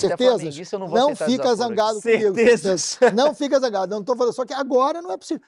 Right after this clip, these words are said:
Speaker 1: Pode ser, ano
Speaker 2: Não,
Speaker 1: que
Speaker 2: agora não é
Speaker 1: vem,
Speaker 2: possível porque
Speaker 1: né?
Speaker 2: não tá jogando a Libertadores.
Speaker 1: É isso,
Speaker 2: Senão a gente ia dar um
Speaker 1: né?
Speaker 2: pau em vocês.
Speaker 1: Calma, também não exagera. Mas
Speaker 2: Já
Speaker 1: então,
Speaker 2: ganhamos de um a zero.
Speaker 1: é, então, é, porra, Arão, né? Mas vamos lá.
Speaker 2: <laughs>
Speaker 1: É, o que que eu tô dizendo?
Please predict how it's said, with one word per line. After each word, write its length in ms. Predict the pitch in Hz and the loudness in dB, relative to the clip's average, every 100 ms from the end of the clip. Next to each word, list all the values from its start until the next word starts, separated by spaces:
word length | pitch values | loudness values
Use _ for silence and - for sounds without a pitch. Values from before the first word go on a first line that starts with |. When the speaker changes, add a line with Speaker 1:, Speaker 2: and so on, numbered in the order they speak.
| _ | _
Speaker 1:
Pode 240 | 254 381 - | -2 -2 -2
ser, 160 | 403 | -2
ano 280 | 415 294 220 | 2 0 -2
Speaker 2:
Não, 100 | 202 | -2
Speaker 1:
que 60 | 202 | -2
Speaker 2:
agora 240 | 160 226 | 0 0
não 60 | 254 | 0
é 20 | |
Speaker 1:
vem, 80 | - | -2
Speaker 2:
possível 300 | 196 202 240 | -10 -8 -10
porque 160 | 285 | -4
Speaker 1:
né? 80 | 220 | -2
Speaker 2:
não 60 | 240 | 0
tá 100 | 247 | -2
jogando 340 | 240 151 147 | -6 -10 -10
a 60 | 113 | -10
Libertadores. 600 | 110 110 107 104 107 415 | -10 -12 -12 -10 -10 -10
Speaker 1:
É 120 | 440 403 370 | -6 -4 -4
isso, 60 | |
Speaker 2:
Senão 120 | 311 349 | -4 -4
a 20 | |
gente 100 | 339 | -2
ia 60 | - | -2
dar 100 | 294 | -4
um 40 | |
Speaker 1:
né? 120 | 269 269 | -6 -4
Speaker 2:
pau 260 | 156 151 123 | -2 -2 -6
em 60 | |
vocês. 340 | 107 101 - 240 | -14 -16 -12 -4
Speaker 1:
Calma, 240 | 185 180 | -4 -4
também 200 | 240 320 | -10 -12
não 60 | 285 | -10
exagera. 440 | 285 226 196 143 _ - | -6 -2 -2 -2 _ -4
Mas 340 | 208 233 196 | 0 0 -2
Speaker 2:
Já 40 | 226 | -4
Speaker 1:
então, 180 | - | 0
Speaker 2:
ganhamos 200 | 285 - | 0 -2
de 60 | 170 | -8
um 40 | 170 | -12
a 60 | |
zero. 200 | 131 240 | -6 0
Speaker 1:
é, 160 | 202 220 | 0 -2
então, 200 | 180 330 302 226 | -8 -4 -4 -4
é, 260 | 240 165 117 _ _ - | -2 -2 -4 _ _ -14
porra, 180 | 160 120 131 139 151 - | -14 -14 -18 -16 -16 -6
Arão, 360 | 170 147 147 143 | -2 -2 -4 -6
né? 100 | 165 - _ | -10 -12 _
Mas 80 | - | -2
vamos 220 | 196 254 214 | -2 0 -2
lá. 160 | 165 147 160 - | -2 -6 -10 -10
Speaker 2:
<laughs> 160 | - | -10
Speaker 1:
É, 720 | 226 220 220 208 196 175 160 196 _ _ _ | 0 2 4 4 2 2 -2 -6 _ _ _
o 320 | - 208 202 | -20 -20 -14
que 80 | - | -10
que 80 | 320 | -6
eu 40 | |
tô 120 | 269 254 | -4 -4
dizendo? 320 | 160 165 | -4 -6